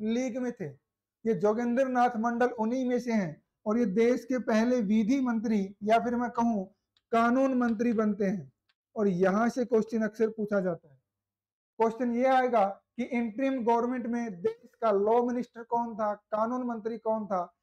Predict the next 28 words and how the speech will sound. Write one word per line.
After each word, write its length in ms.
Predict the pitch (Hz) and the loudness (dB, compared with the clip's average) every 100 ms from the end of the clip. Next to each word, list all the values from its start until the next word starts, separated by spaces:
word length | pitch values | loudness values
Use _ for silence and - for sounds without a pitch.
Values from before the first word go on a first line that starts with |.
| _ | _
या 180 | 196 220 | 0 0
फिर 180 | 226 226 | 2 -2
विधि 340 | 180 220 220 | -2 -4 -2
मंत्री 340 | 247 233 214 226 | -2 -4 -4 -4
कौन 300 | 220 214 208 | 0 -2 0
था? 320 | 202 185 - _ - | -2 -4 -6 _ 0
वो 200 | 220 247 | 4 4
थे 180 | 254 247 | 4 2
जोगेंद्र 480 | 233 226 226 220 | 2 2 0 -2
नाथ 220 | 220 214 196 | 0 0 -2
मंडल। 400 | 180 170 160 143 _ _ _ 233 | -4 -10 -12 -14 _ _ _ -4
एक 200 | 233 214 | -2 0
बहुत 300 | 226 262 262 | 2 2 0
आसान 360 | 247 240 254 | 0 0 0
question 340 | 240 240 254 233 | 0 -2 -2 -6
पूछा 280 | 240 247 | -4 -2
गया 260 | 247 214 185 | 0 2 0
कि 400 | 185 _ _ 220 | -2 _ _ -8
जोगेंद्र 640 | 165 226 233 254 269 294 | 0 2 2 0 0 -2
नाथ 340 | 285 262 254 214 | 0 0 0 -2
मंडल 360 | 226 233 247 | -6 -2 -4
का 360 | 254 226 196 - _ | -2 -2 -2 -4 _
संबंध 480 | _ 233 254 269 254 | _ -4 -2 -2 -4
कौन 400 | 214 233 247 277 | -4 2 2 0
सी 180 | 233 285 | -2 -2
पार्टी 440 | 285 247 233 240 | 0 0 0 -4
से 160 | 202 208 | -4 -4
था, 220 | 196 143 | -6 -14